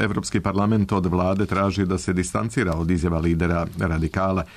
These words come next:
Još se ne zna kako će izgledati finalni nacrt rezolucije, koja je na zahtev hrvatskih poslanika prošle nedelje po hitnoj proceduri uvedena u dnevni red plenarnog zasedanja. Ovih dana je predmet intenzivnih konsultacija poslaničkih grupa.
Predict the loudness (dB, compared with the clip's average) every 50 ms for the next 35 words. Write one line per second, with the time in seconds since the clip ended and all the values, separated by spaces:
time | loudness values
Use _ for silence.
0 | -20 -10 -4 -2 0 0 0 0 0 2 2 2 0 0 0 0 0 -2 -2 -2
1 | -4 -2 0 0 -2 0 0 0 0 0 0 -2 -4 -4 -6 -2 0 2 2 2
2 | 2 0 0 -2 -2 0 0 -2 -2 -2 -4 -2 -2 0 0 2 2 2 2 2
3 | 2 2 0 0 0 0 -4 -10 -20 -20 -6 -2 0 0 2 2 4 4 4 2
4 | 2 0 -2 -2 -2 -4 -4 -2 -2 0 0 0 -2 -2 -6 -6 -4 -4 -4 -2
5 | -2 -2 -2 -2 -2 0 0 -2 -2 -2 -4 -2 -2 0 0 2 2 2 2 0
6 | 0 0 -2 0 0 -2 0 0 0 0 0 -2 -4 -2 0 2 2 2 2 2
7 | 2 2 2 2 2 2 2 2 2 2 2 2 2 2 2 2 2 2 0 -2
8 | -2 -2 -2 -2 0 0 -2 -2 -4 -4 -2 -2 -2 -2 -2 -2 -2 0 0 0
9 | 0 -2 -4 -12 -20 -14 -8 -4 -2 0 0 0 0 0 0 0 0 0 0 0
10 | 0 0 0 0 -2 -2 -2 0 2 2 2 0 0 -2 0 2 2 2 2 0
11 | 0 -2 -2 0 0 0 0 -2 -2 -4 -2 -2 -2 -2 -2 -4 -4 -4 -4 -2
12 | -2 -2 -4 -4 -4 -2 -2 0 0 0 0 -2 -4 -6